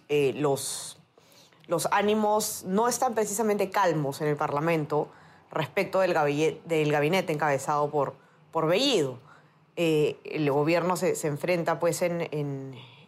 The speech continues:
el, o, o el panorama político se enfrenta a una circunstancia complicada,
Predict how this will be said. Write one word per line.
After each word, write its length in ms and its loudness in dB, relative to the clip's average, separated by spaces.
el, 300 -10
o, 120 0
o 180 0
el 280 0
panorama 440 0
político 400 0
se 80 -6
enfrenta 420 0
a 160 -2
una 400 0
circunstancia 800 0
complicada, 880 2